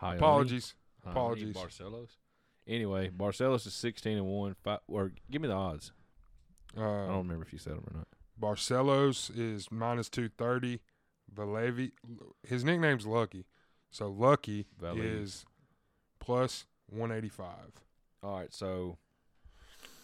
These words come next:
Speaker 1: Barcelos is sixteen and one, five and oh in the U F C, eight knockouts.
Speaker 2: Trains with, train, trains with Jackson Wink, so that's, that's notable.
Speaker 1: I expect this to be a close fight. Valiv's
Speaker 2: Yeah.
Speaker 1: not a bad fighter. He's seventeen and two.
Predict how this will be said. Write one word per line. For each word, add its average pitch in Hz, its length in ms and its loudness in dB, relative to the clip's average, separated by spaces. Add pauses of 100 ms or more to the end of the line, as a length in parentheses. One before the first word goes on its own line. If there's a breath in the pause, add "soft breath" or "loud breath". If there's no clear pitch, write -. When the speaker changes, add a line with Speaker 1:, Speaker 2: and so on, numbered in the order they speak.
(400 loud breath)
Speaker 1:
Barcelos 117 640 2
is 104 60 -8
sixteen 107 480 -4
and 95 140 -4
one, 92 240 -6
five 95 300 0
and 95 80 -8
oh 92 40 -6
in 90 60 -8
the 87 60 -8
U 85 60 -8
F 85 80 -14
C, 85 240 -10
eight 95 200 -4
knockouts. 90 540 -8 (220)
Speaker 2:
Trains 123 320 2
with, 127 280 2
train, 131 340 0 (120)
trains 139 260 2
with 120 100 -6
Jackson 117 460 2
Wink, 107 340 -4
so 107 180 -4
that's, - 460 -4
that's 113 240 0
notable. 98 460 -4 (180)
Speaker 1:
I 117 80 2
expect 120 360 4
this 98 120 -4
to - 80 -12
be 92 160 0
a 85 80 -4
close 92 280 -8
fight. 87 280 -2
Valiv's 98 480 0
Speaker 2:
Yeah. 104 80 -4
Speaker 1:
not 107 100 -2
a 90 40 -6
bad 92 240 -2
fighter. 92 240 -2
He's 90 120 -6
seventeen 120 360 0
and 101 100 -6
two. 104 320 0